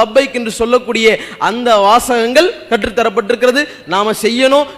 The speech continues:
கண்டிப்பாக அது ஒரு அடிப்படை, ஒரு கிரியையாக, அந்த ஹஜ்ஜினுடைய கிரியையாக நமக்கு காட்டித் தரப்பட்டிருக்கிறது. அதை நாம் செய்ய வேண்டும், சொல்ல வேண்டும். ஆனால் தொழுகையிலோ அல்லது நோன்பு வைக்கும் பொழுது நாமே நவைத்து சோர் என்று சொல்லக்கூடிய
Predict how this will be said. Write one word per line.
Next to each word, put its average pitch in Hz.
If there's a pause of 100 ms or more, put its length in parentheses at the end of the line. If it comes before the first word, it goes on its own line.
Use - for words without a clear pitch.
(100)
கண்டிப்பாக 269
அது 247
ஒரு 233 (360)
அடிப்படை, 254
ஒரு 202 (100)
கிரியையாக, 269 (280)
அந்த 220 (100)
ஹஜ்ஜினுடைய 262 (100)
கிரியையாக 254
நமக்கு 202
காட்டித் 226
தரப்பட்டிருக்கிறது. 247 (280)
அதை 233
நாம் 220
செய்ய 254
வேண்டும், 269
சொல்ல 247 (120)
வேண்டும். 269 (300)
ஆனால் 202 (280)
தொழுகையிலோ 202 (380)
அல்லது 262 (380)
நோன்பு 294
வைக்கும் 262
பொழுது 247 (340)
நாமே 262 (320)
நவைத்து 247
சோர் 262
என்று 240
சொல்லக்கூடிய 254